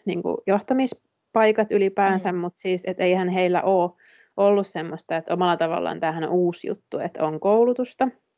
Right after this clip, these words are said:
Speaker 1: ylipäänsä tarjolla ja tällä hetkellä sit taas ajatellaan, että ilman sitä koulutusta ei ollenkaan voi, voi tehdä johtamistyötä. Ja,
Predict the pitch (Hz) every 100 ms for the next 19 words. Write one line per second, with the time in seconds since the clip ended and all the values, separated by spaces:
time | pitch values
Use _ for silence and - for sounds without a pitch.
0 | _ _ _ _ 196 180 185 202 202 196
1 | - 170 160 165 160 160 160 156 151 160
2 | - 151 156 - 165 165 - 165 151 156
3 | 160 156 151 165 160 160 165 160 175 156
4 | 165 208 - 170 170 175 165 - 98 -
5 | - - _ _ - _ 165 165 - 185
6 | 170 143 185 - 202 202 - 160 160 175
7 | - _ _ _ - 190 170